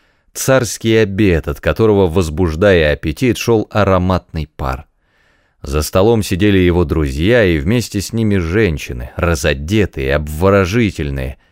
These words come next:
с обнажённой грудью, с открытыми плечами, с цветами в волосах,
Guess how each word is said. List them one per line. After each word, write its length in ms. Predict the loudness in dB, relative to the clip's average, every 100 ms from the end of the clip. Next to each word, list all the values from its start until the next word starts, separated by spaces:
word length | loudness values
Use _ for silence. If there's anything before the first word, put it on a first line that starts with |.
| _
с 140 | -2
обнажённой 680 | 0 2 2 2 2 2 0
грудью, 600 | 0 0 2 2 -2 -4
с 100 | -4
открытыми 500 | -4 0 0 0 -2
плечами, 720 | 0 -2 -2 0 2 2 -2
с 80 | -8
цветами 640 | -10 -2 -2 2 2 2
в 200 | -2 -4
волосах, 640 | -2 -2 -2 -2 -2 -2